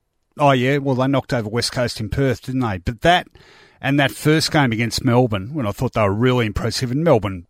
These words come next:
weren't, you know, terrible at that stage. Um, aside from that, you know, it's, it's classic Port Adelaide. They're a tease. They're the ultimate tease. I wanna ask you this, um, yeah, and I want a very quick response, and I could ask this later, but I'll ask it now.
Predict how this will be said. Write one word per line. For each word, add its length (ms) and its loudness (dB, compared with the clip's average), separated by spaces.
weren't, 280 -4
you 80 -6
know, 180 -14
terrible 600 -2
at 80 -14
that 200 -8
stage. 520 -6
Um, 680 0
aside 420 2
from 160 -2
that, 400 0
you 140 0
know, 180 -2
it's, 260 -8
it's 320 -6
classic 480 -2
Port 240 0
Adelaide. 480 -2
They're 160 2
a 80 -2
tease. 560 -4
They're 120 -4
the 120 0
ultimate 420 -4
tease. 420 -4
I 60 0
wanna 140 6
ask 240 2
you 100 4
this, 480 -2
um, 640 0
yeah, 200 0
and 100 0
I 20 2
want 160 4
a 60 0
very 240 4
quick 260 -8
response, 580 -2
and 100 -4
I 60 2
could 180 0
ask 240 2
this 180 -6
later, 300 0
but 120 -6
I'll 160 -2
ask 200 -4
it 80 -12
now. 240 -4